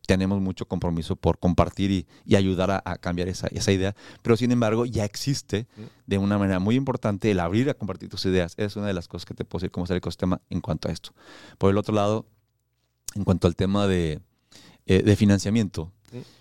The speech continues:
Speaker 1: eh, ya está en una etapa también de crecimiento o de, de, de,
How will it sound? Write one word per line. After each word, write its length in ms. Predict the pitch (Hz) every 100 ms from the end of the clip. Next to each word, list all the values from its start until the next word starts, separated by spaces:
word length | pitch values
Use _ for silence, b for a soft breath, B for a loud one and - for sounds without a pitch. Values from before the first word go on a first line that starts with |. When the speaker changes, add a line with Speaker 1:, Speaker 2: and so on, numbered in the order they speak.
| B B
Speaker 1:
eh, 1120 | 95 95 90 87 87 85 82 82 - - - - _ _ _ _ _
ya 140 | 101 104
está 160 | -
en 80 | 92
una 120 | 90
etapa 260 | 87 85 -
también 260 | - 80 78
de 80 |
crecimiento 640 | 85 78 - 76 71 - -
o 320 | - - - -
de, 100 | -
de, 160 | - - -
de, 180 | - -